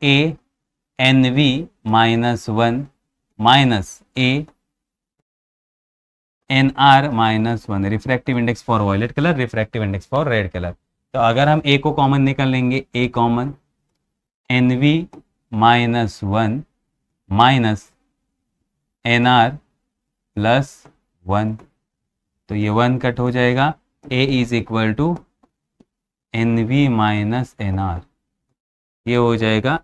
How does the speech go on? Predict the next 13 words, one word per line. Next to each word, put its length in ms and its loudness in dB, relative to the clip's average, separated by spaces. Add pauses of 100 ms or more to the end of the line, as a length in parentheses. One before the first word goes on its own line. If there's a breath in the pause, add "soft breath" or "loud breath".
एंगुलर 380 0
डिस्पर्शन 580 -4
का 160 -2
फॉर्मूला। 600 -4 (360)
Delta 440 0 (120)
वी 280 -2
आर 280 -2
is 200 -6
equal 460 -6
to, 80 4 (1120)
delta 440 -2 (200)
V 220 -4 (140)
R 120 0